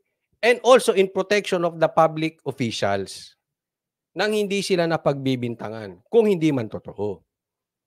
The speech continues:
Di ba? Oh. Eh, hindi ko alam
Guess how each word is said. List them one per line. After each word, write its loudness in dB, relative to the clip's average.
Di -20
ba? -20
Oh. -20
Eh, -4
hindi 0
ko 2
alam 2